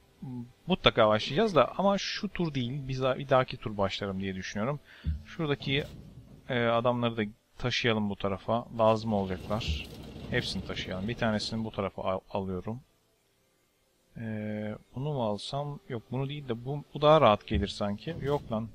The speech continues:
hiç de rahat gelmiyor. Ama yine de bu gelsin. O hiçbir yere gidemiyor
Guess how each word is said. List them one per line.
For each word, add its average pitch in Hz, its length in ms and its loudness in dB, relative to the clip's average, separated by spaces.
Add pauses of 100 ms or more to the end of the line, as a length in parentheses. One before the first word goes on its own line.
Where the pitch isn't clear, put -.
(140)
hiç 147 220 -6
de 117 100 2
rahat 107 240 2
gelmiyor. 98 300 -2
Ama 170 120 0
yine 156 220 0
de 156 120 0
bu 143 80 -6
gelsin. 107 480 2 (100)
O 135 160 -4
hiçbir 131 280 -2
yere 104 120 4
gidemiyor 95 360 -2